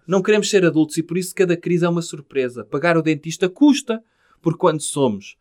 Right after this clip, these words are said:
crianças é a mãezinha que paga. Ser adulto para um português é terrível, é acordar e ficar surpreendido por já serem seis da tarde, quando há exatamente uma hora ainda eram cinco e ficou tanta coisa por fazer.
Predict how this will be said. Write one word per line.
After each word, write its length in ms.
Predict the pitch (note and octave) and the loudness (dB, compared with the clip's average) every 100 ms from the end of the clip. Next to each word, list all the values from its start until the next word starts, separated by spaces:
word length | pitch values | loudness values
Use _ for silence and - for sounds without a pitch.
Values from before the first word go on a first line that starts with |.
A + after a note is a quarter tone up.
| _ - | _ -6
crianças 420 | C3 C3+ C#3 D#3 | 0 0 0 -2
é 80 | F3 | 0
a 40 | |
mãezinha 420 | F3+ F3+ F3 F#3 F#3 | 2 0 0 -2 -4
que 100 | _ | _
paga. 440 | A#3 A3 G3 F#3 F#3 _ _ - | -4 -4 -4 -8 -14 _ _ -8
Ser 280 | - D4+ | 2 4
adulto 360 | C4+ F#3 F3 - | 4 4 0 0
para 120 | F3+ | -2
um 60 | E3 | -2
português 400 | - D3 D#3 E3 | -4 -2 0 2
é 80 | G3 | -2
terrível, 560 | G3 F#3+ A3 F#3 F3 | -2 -2 0 0 0
é 80 | F3 | 0
acordar 420 | F3 F3 D#3 E3+ | 0 0 2 4
e 80 | G3+ | 2
ficar 300 | G3+ F3+ E3+ | 0 -2 -2
surpreendido 840 | E3 D#3 - C#3+ A#2+ G#2 G#2 B2 - _ - _ | -2 -8 -4 -4 -2 -4 -4 -8 -14 _ -20 _
por 100 | D3 | -2
já 160 | F3+ F3+ | 0 2
serem 300 | G3 D#3+ D3 | 2 0 -2
seis 340 | - G3 E3+ | 0 0 0
da 120 | D#3 | -4
tarde, 540 | C#3+ B2+ A#2+ A#2 C3+ D3+ _ _ | -4 -4 -2 -4 -8 -20 _ _
quando 200 | - E3 | -4 0
há 100 | F#3 | 4
exatamente 580 | F3+ G3 F#3 F3 D3+ D3 | 4 2 0 -4 -4 -6
uma 160 | D3 C#3 | -2 0
hora 260 | D3 D#3+ | 2 2
ainda 140 | E3+ F3 | 0 -2
eram 200 | F#3 F3+ | -2 -4
cinco 500 | - F3+ F3+ - C#3 | -6 -4 -6 -4 -8
e 40 | |
ficou 260 | C#3 D3 D#3 | -6 -4 0
tanta 260 | E3+ E3 | 0 0
coisa 300 | D#3 F#3 F3+ | 2 2 2
por 140 | E3+ - | -4 -8
fazer. 440 | A#2 G#2+ G#2+ G2+ | -10 -8 -10 -12